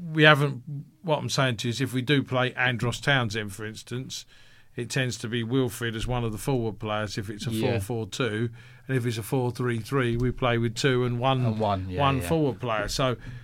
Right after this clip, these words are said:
Speaker 1: we've never a-, we've never actually seen Roy say, "Well, okay, there's Batshuayi, there's Benteke, there's Andros, there's Wilf, let's go and have
Speaker 2: Like
Speaker 1: a
Speaker 2: an
Speaker 1: go."
Speaker 2: old-fashioned
Speaker 1: Yeah.
Speaker 2: nineties four four two,
Speaker 1: Yeah,
Speaker 2: which
Speaker 1: yeah.
Speaker 2: doesn't really exist anymore.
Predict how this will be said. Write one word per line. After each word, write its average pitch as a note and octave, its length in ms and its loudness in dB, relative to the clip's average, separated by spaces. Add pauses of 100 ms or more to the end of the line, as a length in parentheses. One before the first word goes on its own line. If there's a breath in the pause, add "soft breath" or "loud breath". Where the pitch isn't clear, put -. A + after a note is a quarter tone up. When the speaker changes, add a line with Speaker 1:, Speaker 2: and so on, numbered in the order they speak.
Speaker 1:
we've C#3 160 2
never E3 240 8
a-, D3+ 260 8
we've D3 160 4
never D3+ 280 4
actually C3+ 400 2
seen C3 400 2
Roy C3 240 4
say, B2+ 340 2
"Well, C3 280 2
okay, B2 280 0
there's C3+ 240 6
Batshuayi, B2 600 0
there's C3+ 200 0
Benteke, A#2 680 2
there's C3 340 8 (400 loud breath)
Andros, B2 540 2
there's C3 280 2
Wilf, B2 480 -2
let's C3 220 -2
go B2 160 -2
and A#2+ 80 -2
have A#2+ 80 0
Speaker 2:
Like C#3 140 8
Speaker 1:
a D3 40 8
Speaker 2:
an C3+ 40 8
Speaker 1:
go." C#3 140 12
Speaker 2:
old-fashioned C3+ 440 8
Speaker 1:
Yeah. D#3+ 80 10
Speaker 2:
nineties C3 460 8
four B2+ 260 6
four B2 220 4
two, G3+ 60 8
Speaker 1:
Yeah, D3+ 200 10
Speaker 2:
which C3+ 140 8
Speaker 1:
yeah. D#3 80 10
Speaker 2:
doesn't C#3+ 180 8
really C#3 220 8
exist D3 340 2
anymore. F#2+ 280 0